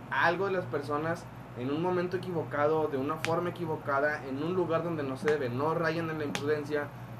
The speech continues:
no rayen en ser un hijo de puta y llegar a decirle a las personas lo que piensas, porque no es así este pedo.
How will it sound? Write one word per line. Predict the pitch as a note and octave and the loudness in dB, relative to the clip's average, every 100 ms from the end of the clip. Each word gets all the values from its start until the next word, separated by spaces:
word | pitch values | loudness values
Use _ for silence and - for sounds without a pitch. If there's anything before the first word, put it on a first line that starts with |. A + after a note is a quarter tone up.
| - | -6
no | C3 D#3 E3+ | 0 2 4
rayen | E3 E3+ F3 | 2 2 0
en | E3 C#3+ | -2 -2
ser | D3 D#3 | 0 0
un | E3 | 0
hijo | E3 E3+ | 0 0
de | |
puta | C3+ D3+ C3 | 0 -6 -4
y | E3 | -2
llegar | D3+ | 0
a | D#3 | 0
decirle | D#3 D#3+ | -2 -6
a | |
las | - | -6
personas | C3+ D3+ | -4 -2
lo | D#3 | -2
que | D3 | -4
piensas, | B2 D3 D#3 | -4 -6 -6
porque | - B2 C3 | -8 -6 -4
no | D3 | -2
es | D#3+ | -4
así | B2 D#3+ | -4 -4
este | D#3 D#3+ | -2 -2
pedo. | E3 D3+ | 0 0